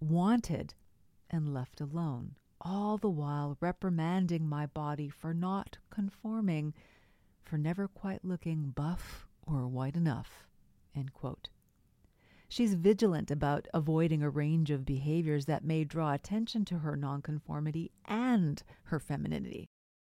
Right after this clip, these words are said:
So Shreya's identity is what we would call intersectional.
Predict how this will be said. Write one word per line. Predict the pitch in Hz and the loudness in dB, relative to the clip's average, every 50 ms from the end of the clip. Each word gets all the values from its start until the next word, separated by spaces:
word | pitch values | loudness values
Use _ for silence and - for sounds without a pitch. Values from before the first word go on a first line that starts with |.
| _ _ _ _ _ _ _ _ _ _ _ _ _ | _ _ _ _ _ _ _ _ _ _ _ _ _
So | - - - 202 202 202 - - | -8 -2 0 0 0 0 -2 -6
Shreya's | - - 262 247 262 294 302 294 - | -2 0 2 2 2 0 -2 -2 -2
identity | 269 226 - 160 165 - 165 151 160 - | -2 -2 0 -2 -2 -2 -2 -2 -2 -2
is | - 165 156 147 | -2 -4 -4 -2
what | 160 160 - | -4 -2 -2
we | 170 175 | -2 0
would | 165 196 202 - | 0 0 -2 -2
call | - - - 151 147 143 143 147 160 - _ _ _ _ _ _ _ _ _ - | -4 -8 -6 -4 -4 -4 -6 -6 -10 -14 _ _ _ _ _ _ _ _ _ 0
intersectional. | 208 214 208 208 - - 214 190 - - - 175 165 - - - 165 147 - - - - | 0 0 0 -2 -4 -4 -6 -6 -6 -6 -8 -8 -8 -8 -8 -8 -6 -6 -6 -8 -12 -16